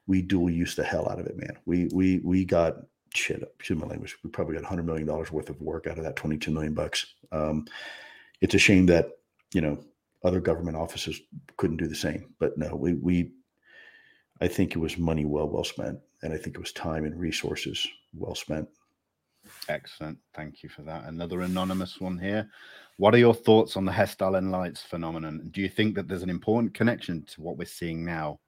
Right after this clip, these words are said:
Speaker 2: in more recent times?
Speaker 1: So the what lights, if you could repeat that?
Speaker 2: The Hessdalen Lights. It's a phenomenon that was studied, um, I think it was Norway back in the nineteen eighties.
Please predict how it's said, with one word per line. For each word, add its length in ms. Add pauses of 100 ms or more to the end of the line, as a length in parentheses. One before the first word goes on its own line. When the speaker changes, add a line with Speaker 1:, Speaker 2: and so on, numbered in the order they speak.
Speaker 2:
in 120
more 200
recent 360
times? 600 (560)
Speaker 1:
So 280
the 180
what 240
lights, 320
if 120
you 60
could 160
repeat 300
that? 80
Speaker 2:
The 40
Hessdalen 720
Lights. 640 (600)
It's 200
a 40
phenomenon 600
that 120
was 220
studied, 640 (120)
um, 340
I 40
think 120
it 60
was 100
Norway 400
back 300
in 160
the 320
nineteen 440
eighties. 520